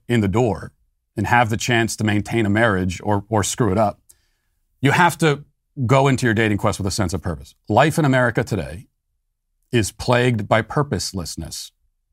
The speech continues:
You've heard me talk about this many times because I think it's our, I think it's our central problem.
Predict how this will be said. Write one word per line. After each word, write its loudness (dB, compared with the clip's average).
You've -6
heard 4
me 2
talk 4
about 2
this -4
many 2
times 0
because -6
I -4
think -2
it's -2
our, 2
I -4
think 0
it's -2
our -2
central -2
problem. -4